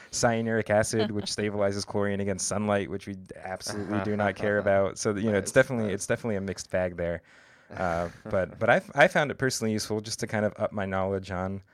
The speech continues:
Speaker 1: on that sort of information. Um, and, and yeah, I mean, just, just being diligent, like, make yourself reminders so that you are actually switching your U V bulbs out on that
Speaker 3: Mm-hmm.
Speaker 1: schedule and
Speaker 3: Mm-hmm.
Speaker 1: cleaning the tubes on that schedule
Speaker 2: Mm-hmm.
Speaker 1: and changing your filters on the schedule. It's really easy to let that stuff slip by.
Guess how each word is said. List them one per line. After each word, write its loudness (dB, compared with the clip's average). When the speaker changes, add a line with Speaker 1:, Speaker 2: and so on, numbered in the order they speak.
Speaker 1:
on -2
that 0
sort -2
of -4
information. -6
Um, -2
and, -2
and -4
yeah, -2
I 0
mean, -2
just, -6
just -10
being -6
diligent, 2
like, -4
make -4
yourself 2
reminders -2
so -8
that -4
you -2
are 4
actually -4
switching -6
your -2
U 0
V -2
bulbs 0
out -4
on -10
that -4
Speaker 3:
Mm-hmm. -6
Speaker 1:
schedule -6
and -6
Speaker 3:
Mm-hmm. -12
Speaker 1:
cleaning 0
the 2
tubes -2
on -2
that -2
schedule -2
Speaker 2:
Mm-hmm. -2
Speaker 1:
and -10
changing 0
your -2
filters 0
on 0
the -2
schedule. 0
It's -8
really 2
easy 0
to 0
let 0
that 2
stuff -2
slip -4
by. 4